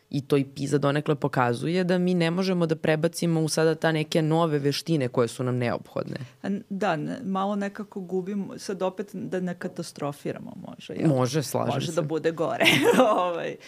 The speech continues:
Speaker 2: nekako očekivano gubimo malo trku jer, jer, ovaj, to zaista nije nešto, kad se pogledaju ti zadaci, to zaista nije nešto što je ušlo u škole.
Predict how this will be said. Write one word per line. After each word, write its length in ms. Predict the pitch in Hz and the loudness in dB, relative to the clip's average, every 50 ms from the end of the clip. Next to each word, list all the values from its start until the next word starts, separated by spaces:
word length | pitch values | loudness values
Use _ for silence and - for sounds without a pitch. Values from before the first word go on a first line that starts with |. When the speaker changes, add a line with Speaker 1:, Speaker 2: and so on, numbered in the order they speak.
| - - - - _ | -20 -20 -20 -14 _
Speaker 2:
nekako 580 | - 180 180 180 196 190 185 - 202 185 170 - - | -4 -2 -2 -2 -2 -4 -4 -2 -2 -2 -2 0 0
očekivano 840 | 190 196 190 - - 254 196 190 202 - - 277 220 202 175 170 165 | -2 -2 -2 -2 0 0 2 0 0 -2 -4 -2 -2 -2 -4 -6 -6
gubimo 420 | 156 151 165 147 147 175 175 170 | -6 -6 -6 -4 -4 -6 -6 -4
malo 280 | 165 165 170 170 165 165 | -4 -2 -2 -2 -2 -4
trku 460 | 165 - - 165 - - - - 208 | -4 -6 -6 -6 -6 -6 -6 -4 -2
jer, 320 | 196 185 185 185 185 180 - | 0 0 0 0 -2 -4 -4
jer, 300 | - 185 185 185 185 180 | -2 -2 -2 -2 -2 -2
ovaj, 420 | 180 180 175 175 175 165 170 180 175 | -2 -2 0 -2 -2 -2 -4 -4 -4
to 160 | 180 - 185 | -6 -6 -6
zaista 600 | 175 175 170 160 160 160 - - - 170 165 165 | -4 -2 -2 -2 -4 -6 -8 -6 -4 -4 -4 -4
nije 320 | 165 156 175 175 170 170 170 | -4 -4 -6 -6 -6 -6 -6
nešto, 320 | 165 165 160 - - 175 | -4 -6 -6 -8 -8 -10
kad 160 | 160 - 165 | -10 -12 -10
se 100 | - - | -10 -8
pogledaju 440 | 175 - 175 160 156 170 165 170 165 | -6 -4 -2 -2 -2 -2 -2 -2 -4
ti 160 | 160 - 175 | -4 -4 -6
zadaci, 420 | 160 180 170 151 160 160 156 - 170 | -4 -4 -4 -4 -4 -4 -4 -6 -10
to 120 | - 175 | -10 -10
zaista 440 | 160 170 143 139 - - - - 165 | -8 -8 -8 -10 -10 -12 -10 -10 -8
nije 180 | 160 147 151 151 | -8 -6 -6 -6
nešto 320 | - - 170 - - 156 | -6 -8 -10 -12 -14 -14
što 220 | 156 - - 160 160 | -16 -14 -10 -8 -6
je 100 | 156 156 | -6 -6
ušlo 380 | 156 151 156 - - - 127 | -6 -8 -10 -12 -12 -10 -10
u 120 | 127 131 - | -10 -10 -10
škole. 460 | - - - - - - - - | -12 -14 -12 -12 -12 -10 -10 -12